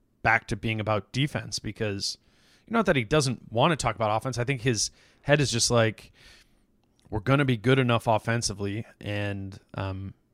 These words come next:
you know, the defensive <laughs> end is where the, you know, where they're gonna make their money if they're ever gonna be, well, if they're gonna be good this year, if they're gonna be good in the future." So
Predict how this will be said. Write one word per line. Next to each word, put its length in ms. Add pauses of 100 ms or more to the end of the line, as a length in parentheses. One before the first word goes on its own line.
(180)
you 100
know, 80
the 120
defensive 460
<laughs> 0
end 180
is 100
where 180
the, 300 (1400)
you 60
know, 60
where 140
they're 120
gonna 100
make 160
their 100
money 400
if 160
they're 120
ever 180
gonna 240
be, 420 (160)
well, 100
if 80
they're 100
gonna 100
be 80
good 180
this 200
year, 160
if 100
they're 100
gonna 80
be 80
good 160
in 40
the 80
future." 300
So 300